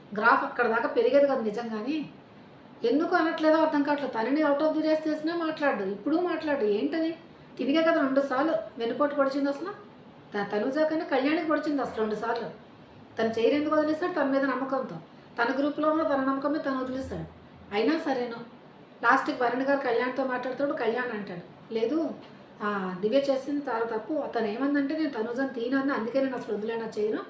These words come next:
అని చెప్పేసి భరణి గారు ఉన్నాడు. "అవును, చాలా తప్పు, పర్సనల్ వెళ్ళిపోతుంది తీనని" చెప్పేసి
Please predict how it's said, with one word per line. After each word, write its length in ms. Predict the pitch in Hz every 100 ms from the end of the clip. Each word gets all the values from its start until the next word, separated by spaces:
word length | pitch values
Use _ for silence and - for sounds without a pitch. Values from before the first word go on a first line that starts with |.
| - - -
అని 100 | 240
చెప్పేసి 340 | 254 247 - 311
భరణి 260 | 220 233
గారు 240 | 254 262 254
ఉన్నాడు. 220 | 214 214
"అవును, 180 | 247 262 240
చాలా 140 | 233
తప్పు, 280 | 247 220 302
పర్సనల్ 400 | 269 269 269 262
వెళ్ళిపోతుంది 460 | 233 226 220 226
తీనని" 280 | 220 214 214
చెప్పేసి 300 | 208 - 403